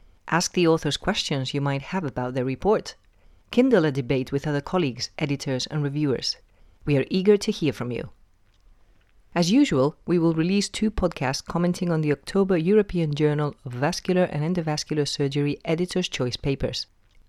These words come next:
You will also be able to learn which mouse model of abdominal aortic aneurysm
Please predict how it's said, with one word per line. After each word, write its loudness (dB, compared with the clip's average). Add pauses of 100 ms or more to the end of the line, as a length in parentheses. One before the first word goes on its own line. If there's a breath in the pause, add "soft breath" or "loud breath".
(160)
You 2
will 6
also 2
be 2
able 0
to -4
learn 0 (120)
which -2
mouse 0
model -4
of -6
abdominal 0
aortic -4
aneurysm -4